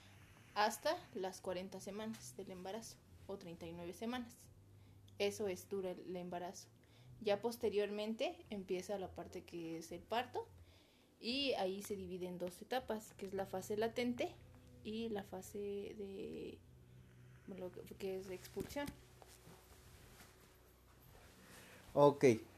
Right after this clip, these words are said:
Speaker 2: bueno, entonces está dividida en estas dos,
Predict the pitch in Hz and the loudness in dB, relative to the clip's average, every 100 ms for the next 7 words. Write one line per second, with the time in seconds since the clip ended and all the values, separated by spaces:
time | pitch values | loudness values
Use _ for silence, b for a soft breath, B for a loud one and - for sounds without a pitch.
0 | B B - 135 135 131 202 214 240 220 | B B 8 10 10 8 8 10 10 8
1 | - 151 - 220 226 190 185 190 180 170 | 2 2 6 6 8 6 8 8 8 6
2 | - 175 151 151 156 151 - - | 6 6 8 10 10 8 0 -8